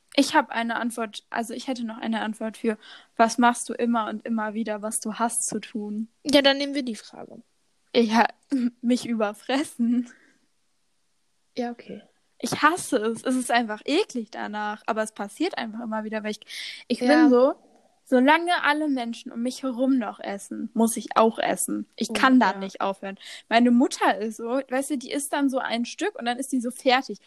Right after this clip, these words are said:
Speaker 1: Und alle anderen essen noch eine Stunde und sie sitzt dann so und ist so voll satisfied.
Speaker 2: Mhm.
Speaker 1: Und ich kann das nicht. Und ich bin ein schneller Esser. Das heißt, ich esse
Speaker 2: Ja.
Speaker 1: sehr viel.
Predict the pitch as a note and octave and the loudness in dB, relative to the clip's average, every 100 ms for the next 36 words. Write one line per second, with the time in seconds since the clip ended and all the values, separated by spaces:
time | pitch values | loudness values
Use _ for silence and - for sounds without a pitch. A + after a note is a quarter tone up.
0 | - _ B3 B3+ C#4+ C#4 C#4+ C#4 - - | -20 _ 4 6 6 2 -4 -6 -8 -10
1 | B3+ A#3+ A3+ - D#4 D4 B3 A3+ B3 - | -10 -8 -8 -4 -2 -2 -6 -6 -6 -2
2 | E4+ D4 C#4 C4+ B3+ - B3 C#4 C4 - | 0 4 4 2 -2 -6 -2 2 2 0
3 | D#4 A#3 - - - - _ _ _ A#3 | -8 -8 -8 -4 -4 -4 _ _ _ 4
4 | A#3+ B3 - D4 D4 A3 G3+ - G3+ G3+ | 4 4 2 2 2 0 -6 -16 -16 -16
5 | - B3+ C#4 - C4 A#3+ A#3 A#3 A3 - | -6 -4 -4 -4 -4 -6 -6 -6 -4 2
6 | C#4+ D#4 G#3+ - G3+ - G#3 A3 E4 _ | 4 4 2 0 -4 -4 -2 -2 -2 _
7 | _ _ A#3+ B3+ B3+ C4 B3 - B3 B3+ | _ _ -8 0 -2 -2 -2 0 2 2
8 | A3+ B3 C4 D#4+ - E4 D#4+ C4 B3 | 6 8 8 4 2 4 6 6 2